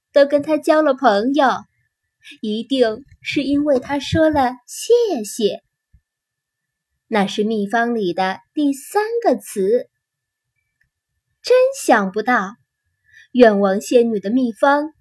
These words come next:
有这么了不起。现在，乖乖羊在布丁镇有好多好多朋友啦。最要好的朋友，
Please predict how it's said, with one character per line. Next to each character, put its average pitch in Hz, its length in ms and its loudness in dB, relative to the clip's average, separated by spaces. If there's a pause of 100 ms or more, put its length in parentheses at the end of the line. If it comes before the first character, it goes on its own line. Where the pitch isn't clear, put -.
(200)
有 247 260 6
这 539 480 0
么 339 80 4
了 226 260 2
不 254 140 -4
起。 214 500 -4 (2000)
现 427 340 0
在， 339 540 -2 (880)
乖 208 160 6
乖 214 140 2
羊 214 460 0
在 240 200 0
布 226 220 -6
丁 302 320 -2
镇 240 400 2 (400)
有 359 140 0
好 453 320 -8 (360)
多 370 100 0 (240)
好 240 160 4
多 269 180 4
朋 254 280 2
友 277 180 2
啦。 226 220 0 (1800)
最 294 200 2
要 277 180 4
好 240 180 -2
的 226 100 -4
朋 247 300 2
友， 262 380 2